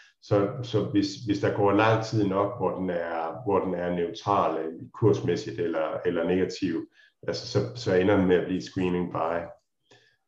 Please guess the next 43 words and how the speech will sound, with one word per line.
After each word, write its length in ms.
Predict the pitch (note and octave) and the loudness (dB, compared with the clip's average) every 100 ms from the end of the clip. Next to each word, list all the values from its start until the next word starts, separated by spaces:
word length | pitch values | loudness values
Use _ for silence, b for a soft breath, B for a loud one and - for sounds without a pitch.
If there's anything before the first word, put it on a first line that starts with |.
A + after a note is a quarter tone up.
| _ - | _ -2
øh, 240 | F2 D#2+ | 0 0
på 60 | F#2 | -2
den 220 | F2+ F#2 | -2 -2
måde. 280 | E2+ E2+ E2+ - - _ B B B | 0 0 0 -4 -16 _ B B B
Og 80 | A2+ | 4
så 100 | A#2+ | 8
bare 240 | B2 A#2 | 10 10
en, 60 | G#2 - | 8 6
en 100 | G#2 | 4
interessant 540 | A#2 - F#2+ C3 B2 - | 4 2 2 6 6 6
ting, 260 | C#3 B2 | 6 6
det 160 | B2 A2+ | 6 6
er, 120 | A2 | 6
at, 360 | G#2+ F#2+ F2+ - - | 4 2 0 -2 -6
at 160 | A#2+ - - | -4 -4 -2
Fang, 320 | G2 G#2 A#2+ A#2+ - G#2 | 0 4 4 2 -2 0
øh, 360 | G2 F#2+ F#2+ | 2 4 2
og 80 | F#2 | 2
Microsoft 600 | F#2 A2 G2+ G2+ G2 F#2+ - - | 2 2 0 -2 -2 -2 -4 -2
er 260 | F#2 F2+ | -2 2
vildt 220 | A2+ A#2+ | 4 4
undervægtet 560 | G2+ A2+ A2 G2 - F#2 | 4 4 2 2 -2 -8
i 60 | F2+ G2 | -6 -4
fonde 300 | F#2 G2 F2+ | -4 -2 -2
i 40 | |
øjeblikket. 500 | F2 F2+ F2 F2 F2+ - _ _ | -2 -2 -4 -6 -8 -14 _ _
Det, 240 | G2+ F#2 - | 0 0 0
det 120 | G2+ | -2
synes 160 | - - | -2 -4
jeg 60 | |
er 40 | E2 | -2
meget, 300 | E2 E2+ E2 - b b b - | 0 -2 -4 -8 b b b -4
meget 460 | F2+ F2 F2+ F2 | 0 4 4 4
tankevækkende, 640 | - F#2 F#2+ F2+ E2+ - - - _ _ _ _ | 2 0 2 2 2 0 -8 -14 _ _ _ _
at, 380 | - - - - | -8 -8 -8 -4
øh, 260 | F#2 E2+ E2 E2 E2 - _ _ - | 0 0 -2 -8 -12 -18 _ _ -10
at 80 | F2 - | -8 -4
den 120 | F2 | -2
er, 120 | E2+ - | -2 -4
at 240 | D#2 E2+ - | -6 -6 0
de 120 | F2 | 2
er 120 | F2 | 2
det. 180 | F#2 | 2